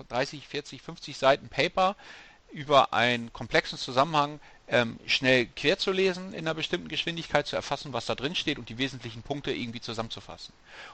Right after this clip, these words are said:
Und dann eben auch daraus, das erstmal A, richtig wiederzugeben, inhaltlich, und B, so die,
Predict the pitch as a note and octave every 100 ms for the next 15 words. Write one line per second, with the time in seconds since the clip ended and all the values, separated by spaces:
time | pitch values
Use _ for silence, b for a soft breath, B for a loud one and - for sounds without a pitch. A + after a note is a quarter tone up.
0 | B A2+ - D3+ C#3+ C#3+ D3 F2 C3 -
1 | B2 C3 C3+ C#3 C#3 - b b b -
2 | A2 - B2 B2 - C#3+ E3 D3+ C3+ -
3 | E3 G#3+ F#3 F3 E3 C#3+ E3 F#3+ F#3+ G3
4 | A3+ - B B C3 A#2+ C#3 E3 G3+ D3
5 | D3+ D3 D3 D3